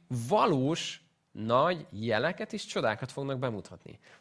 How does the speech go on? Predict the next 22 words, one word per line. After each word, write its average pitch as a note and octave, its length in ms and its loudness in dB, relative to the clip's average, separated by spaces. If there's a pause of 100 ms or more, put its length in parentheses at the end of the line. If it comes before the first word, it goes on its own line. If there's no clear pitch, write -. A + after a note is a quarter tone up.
Na A2 120 -4
most A#2+ 260 -2
innen G3 240 2
is C3 140 0
ugorjunk B2 420 2
egyet, C#3 500 -4
mondjuk A#2 400 -6
a G2+ 520 -2
Tesszalonika, G#2+ 720 -4
a G2 40 0
második A2 440 -4
tesszalonikai G#2 720 -4
levélre, A2+ 600 -4 (640)
és G#2 360 -6
ott C#3+ 240 -6
is A#2 160 -4
egy A#2 100 0
nagyon-nagyon B2 520 2
hasonló A2+ 340 -4
dolgot G#2+ 280 -2
fogunk G#2 320 -8
látni. G2 480 -6